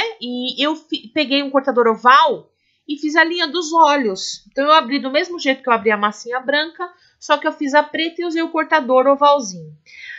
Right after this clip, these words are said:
Aí, eu peguei aqui, fiz duas bolinhas com três gramas de massa cada uma e colei pra fazer a bochechinha dele.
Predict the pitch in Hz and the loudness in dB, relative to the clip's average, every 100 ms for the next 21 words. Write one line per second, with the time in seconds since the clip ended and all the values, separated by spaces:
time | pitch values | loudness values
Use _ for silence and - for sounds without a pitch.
0 | - 349 381 403 415 381 269 254 247 247 | -4 0 2 0 -2 -2 2 4 2 0
1 | 330 277 226 285 233 208 392 311 302 285 | -2 -2 -2 -2 -2 0 0 2 2 2
2 | 233 233 240 262 - _ 240 226 226 294 | 0 -2 -2 -4 -10 _ 0 0 -2 -2
3 | 339 370 240 269 262 247 220 208 196 202 | 0 0 0 0 0 -2 -2 2 2 0
4 | 226 220 202 190 175 190 285 339 _ _ | -6 -4 0 -2 -2 -6 -6 -8 _ _
5 | _ - 320 392 403 _ _ _ _ _ | _ -2 0 0 -4 _ _ _ _ _
6 | _ _ _ _ - 370 370 302 269 294 | _ _ _ _ -6 -2 2 4 4 2
7 | 311 302 285 277 277 208 247 330 339 330 | -2 0 2 4 2 2 -4 -4 -4 -4
8 | - 294 277 254 160 139 | -4 -4 -4 0 -2 -4